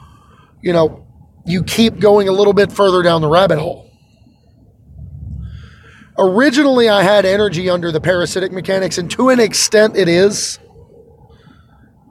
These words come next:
But based on how it was used while it was in standard, it actually falls more in line with what we're talking about here.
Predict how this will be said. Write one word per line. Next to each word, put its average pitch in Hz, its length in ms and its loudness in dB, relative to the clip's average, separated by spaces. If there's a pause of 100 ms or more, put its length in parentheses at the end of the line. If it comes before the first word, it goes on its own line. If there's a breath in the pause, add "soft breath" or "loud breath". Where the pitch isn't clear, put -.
(560 soft breath)
But 190 520 2
based 233 320 2
on 226 120 2
how 214 240 2
it 202 60 0
was 190 160 0
used 190 220 -8
while 180 160 0
it 180 40 -6
was 160 120 -6
in 160 80 -10
standard, 196 360 -4
it 196 60 0
actually 240 460 0
falls 196 400 2
more 170 260 2
in 185 100 0
line 156 300 2
with 160 300 -4
what 151 140 -2
we're 151 100 -2
talking 147 260 -2
about 156 160 2
here. 214 280 0